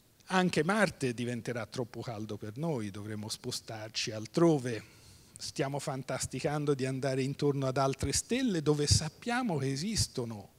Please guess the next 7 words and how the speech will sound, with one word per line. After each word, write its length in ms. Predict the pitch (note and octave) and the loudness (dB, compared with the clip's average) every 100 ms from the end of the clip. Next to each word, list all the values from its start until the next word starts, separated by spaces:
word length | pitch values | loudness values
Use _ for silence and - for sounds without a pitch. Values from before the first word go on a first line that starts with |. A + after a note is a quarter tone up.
| _ | _
altri 500 | - D#3+ C#3 - A#2+ | -10 -8 -8 -8 -12
pianeti 580 | C3 A#2 B2 G#2+ - G2+ | -8 -10 -8 -10 -12 -14
intorno 380 | G#2 A2 G2+ G#2+ | -12 -12 -12 -12
ad 100 | G#2 | -10
altre 320 | F#2+ - G2+ | -10 -10 -8
stelle. 400 | - A3+ F#3 C3+ | -2 2 2 2
Ormai 420 | B2+ A#2 D#3+ D#3+ | 0 0 -2 -2